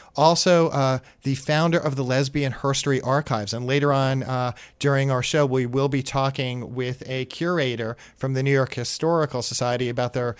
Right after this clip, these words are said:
Stonewall exhibitions that just launched, including one that includes a number of items from the Lesbian Hers-, Herstory Archives. And also Jim Farrat, who I had gotten to know a number of years ago, one of the founders of the Gay Liberation Front,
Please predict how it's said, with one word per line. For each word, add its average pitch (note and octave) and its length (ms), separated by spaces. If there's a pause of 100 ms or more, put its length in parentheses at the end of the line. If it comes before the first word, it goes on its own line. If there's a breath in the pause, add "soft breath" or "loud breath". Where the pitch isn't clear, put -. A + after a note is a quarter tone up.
(140 soft breath)
Stonewall D#3+ 540
exhibitions A#2 640
that A2+ 160
just A#2+ 260
launched, B2+ 380
including C#3 520
one B2 300 (300 loud breath)
that B2+ 200
includes C#3 520
a - 80
number C3 280
of C3 80
items B2+ 420
from D#3 280
the D3 80
Lesbian A#2+ 500
Hers-, A2+ 360 (140)
Herstory B2+ 440
Archives. G#2+ 540 (260 loud breath)
And D3+ 100
also F3 280
Jim D#3 220
Farrat, C#3 420
who C3+ 160
I B2+ 80
had B2+ 160
gotten B2+ 260
to B2+ 120
know C3 200
a B2+ 60
number A#2+ 240
of A2 100
years C#3+ 280
ago, A#2 240 (260 loud breath)
one C#3 160
of C#3+ 80
the C#3 60
founders C3+ 440
of B2 120
the A#2 100
Gay B2+ 300
Liberation C3 640
Front, B2 380